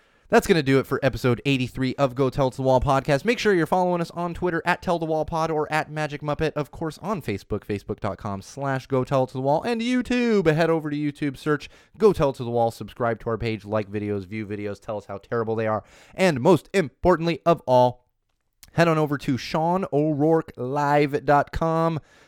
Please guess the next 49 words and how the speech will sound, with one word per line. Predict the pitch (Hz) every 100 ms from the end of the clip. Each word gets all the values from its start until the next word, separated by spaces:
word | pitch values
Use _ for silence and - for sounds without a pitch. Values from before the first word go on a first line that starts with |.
| -
That's | 131 131
right, | 147 139
Sean | - 220
O'Rourke | 190 160 143
Live | 131 127 127 107
dot | 120 143 -
com. | - 127 117
Bookmark | 101 151 170 143 139 135
it, | 120
check | - 123
back | - 117 -
often. | 120 117 120 - _ _
Blog | 131 139 131
posts, | - 123 117
photos | - 147 135 127
you're | 120
not | 127
gonna | 110
see | - 120
everywhere | 113 113
else, | 113
and | -
of | 120
course, | - 123 -
linking | 107 135 131 123
you | 120
to | -
all | - 113
those | 113 104
other | 117 110
things | - 110 107
that | 110 -
I | 107
just | 101 117 113 - _ _
mentioned. | 117 117 - 90 - _ _ _
So | -
please, | - 131 113 -
please, | - 131 104
please | - 175 151 - _ _ _
support | 147 175 170
us, | 156 - _ _ _
follow | - 156 151
us, | 139 - _ -
do | 170
all | 147 147
of |
the | 135
things. | - 147 135 110 - _
Again, | 123 143 151 117